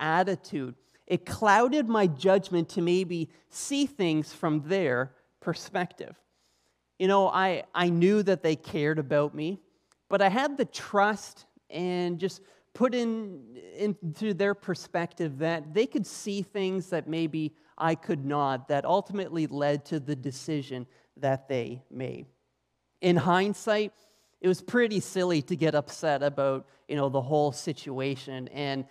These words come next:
now looking back at it, I, I support and I understand their decision.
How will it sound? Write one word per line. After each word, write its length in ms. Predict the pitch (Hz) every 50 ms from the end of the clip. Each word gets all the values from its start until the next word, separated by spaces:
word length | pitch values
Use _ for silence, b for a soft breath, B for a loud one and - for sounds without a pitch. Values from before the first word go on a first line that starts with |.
| b b b
now 300 | - 143 147 156 170 175
looking 380 | 180 180 180 170 - 175 151 139
back 380 | 120 143 143 151 160 156 -
at 180 | 147 135 135 139
it, 140 | 139 135 -
I, 200 | 151 151 156 -
I 180 | - - 208 220
support 680 | 208 - - 220 147 - - - 170 165 160 165 - -
and 160 | 147 151 147
I 120 | 143 139 135
understand 800 | - 147 151 143 143 135 - - - - 147 139 135 139 135
their 120 | 131 131 127
decision. 600 | 113 117 123 - 143 131 127 - 90 85 135